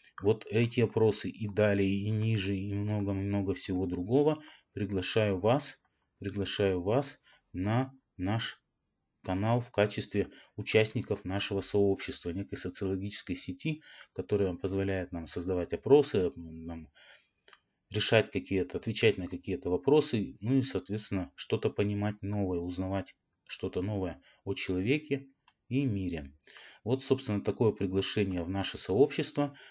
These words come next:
Просьба ставить лайки под этим видео, да и под другими тоже. И, соответственно,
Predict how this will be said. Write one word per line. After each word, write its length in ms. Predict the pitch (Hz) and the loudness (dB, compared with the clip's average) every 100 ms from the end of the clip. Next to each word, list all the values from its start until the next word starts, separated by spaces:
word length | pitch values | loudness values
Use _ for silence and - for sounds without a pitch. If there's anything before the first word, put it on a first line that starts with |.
| _ | _
Просьба 320 | - 110 101 | 2 2 2
ставить 460 | 90 - 101 90 90 | -4 0 0 0 0
лайки 500 | 90 95 104 143 139 - _ _ | 2 2 2 -2 -4 -16 _ _
под 160 | 131 | 6
этим 280 | 131 131 123 | 6 6 2
видео, 320 | 127 120 113 | 2 2 0
да 120 | 107 | 0
и 60 | 110 | 0
под 160 | - 107 | 0 -2
другими 400 | 107 110 110 107 | -2 0 -2 -2
тоже. 380 | - 107 95 - _ - | 0 0 0 -8 _ -4
И, 100 | 151 | 0
соответственно, 680 | - 101 113 120 104 92 | 2 2 0 -2 -2 -2